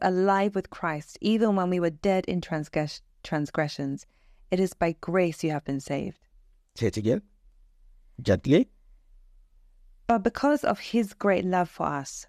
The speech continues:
Speaker 1: God, who is rich in mercy, made us alive with Christ, even when we were dead in transgressions. It is by grace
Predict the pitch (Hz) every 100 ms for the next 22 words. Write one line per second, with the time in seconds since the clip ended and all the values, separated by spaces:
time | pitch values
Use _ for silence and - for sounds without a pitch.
0 | 180 165 233 208 170 190 190 170 156 202
1 | 202 - 180 170 160 160 - 143 - 180
2 | 196 190 180 - 180 190 196 196 202 -
3 | 175 - - 156 147 - - - _ _
4 | - _ - 208 208 196 185 180 170 151
5 | 180 175 170 - 156 - 160 156 151 143
6 | - - _ - 170 170 - - 160 151
7 | 175 175 165 - -